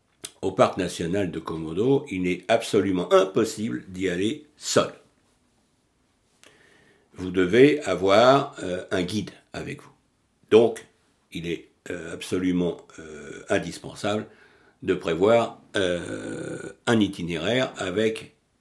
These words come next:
une agence. Alors, la liste suivante d'activités disponibles ne sont qu'un exemple.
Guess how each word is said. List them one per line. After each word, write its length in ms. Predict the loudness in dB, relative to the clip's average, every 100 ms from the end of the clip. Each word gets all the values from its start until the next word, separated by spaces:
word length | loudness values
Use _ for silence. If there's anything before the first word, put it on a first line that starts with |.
| -6
une 160 | -2 -2
agence. 480 | -4 -14 -20 -20 _ _ _ _ -18 -18 -20 -20 -20 -4
Alors, 520 | 4 8 8 6 0 _ _ _ -2
la 220 | 6 8
liste 540 | 8 4 0 0 2 2
suivante 580 | 2 2 4 4 4 2
d'activités 640 | -4 -8 -10 -10 -6 -6
disponibles 760 | -6 -10 -10 -6 -4 -2 0
ne 140 | 4 4
sont 240 | 4 0
qu'un 220 | 0 -2
exemple. 680 | -2 -4 -4 -4 -4 -12